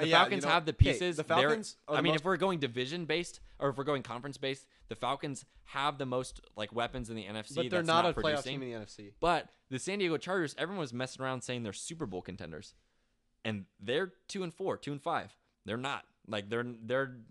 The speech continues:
Speaker 1: gonna be lucky to
Speaker 2: I, I had much higher
Speaker 1: finish
Speaker 2: expectations
Speaker 1: eight and eight.
Speaker 2: for the Chargers this year.
Speaker 1: Yes. So, and then most surprising, I mean,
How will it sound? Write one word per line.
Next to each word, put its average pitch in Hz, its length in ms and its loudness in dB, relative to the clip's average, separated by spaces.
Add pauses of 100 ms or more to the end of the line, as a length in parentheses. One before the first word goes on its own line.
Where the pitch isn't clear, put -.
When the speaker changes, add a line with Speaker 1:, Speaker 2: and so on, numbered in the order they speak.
Speaker 1:
gonna 135 140 -4
be 131 120 -2
lucky 127 400 -2
to 120 400 -2
Speaker 2:
I, 151 260 0
I 160 140 2
had 160 180 2
much 139 160 0
higher 120 260 0
Speaker 1:
finish - 80 -12 (320)
Speaker 2:
expectations 110 80 -4
Speaker 1:
eight 127 100 -2
and 113 80 -4
eight. 101 160 -2 (100)
Speaker 2:
for 113 180 -2
the 101 120 -8
Chargers 92 340 -10
this - 180 -14
year. 71 240 -16
Speaker 1:
Yes. 95 320 -4 (300)
So, 113 420 0
and 117 120 -2
then 127 120 0
most 131 220 0
surprising, 151 520 -4 (460)
I 107 100 -6
mean, 123 300 -4